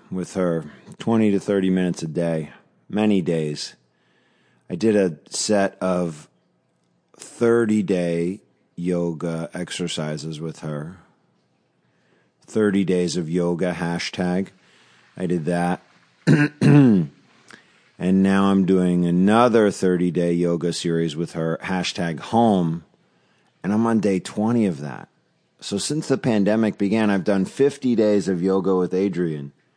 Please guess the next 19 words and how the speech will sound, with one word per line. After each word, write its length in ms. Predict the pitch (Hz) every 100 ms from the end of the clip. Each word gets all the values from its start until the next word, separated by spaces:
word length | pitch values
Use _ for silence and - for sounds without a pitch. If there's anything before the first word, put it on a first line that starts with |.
| _ _ _ _ _ _ -
It's 80 | -
probably 320 | - 131 117
taken 340 | - 120 127
me 120 | 113 104
about 260 | 98 98
sixty 420 | - 120 - 110
days 300 | 101 104 101
to 120 | - 92
do 220 | 101 131
those 240 | 120 98
fifty 400 | - 80 - 85
days, 480 | 76 80 80 82 - _ _ _ _ _ _ _ _ _
'cause 120 | - 165
I 80 |
don't 220 | 190 110 113
do 140 | 104
it 80 | 90
every 280 | 98 95 85
day. 340 | 73 78 90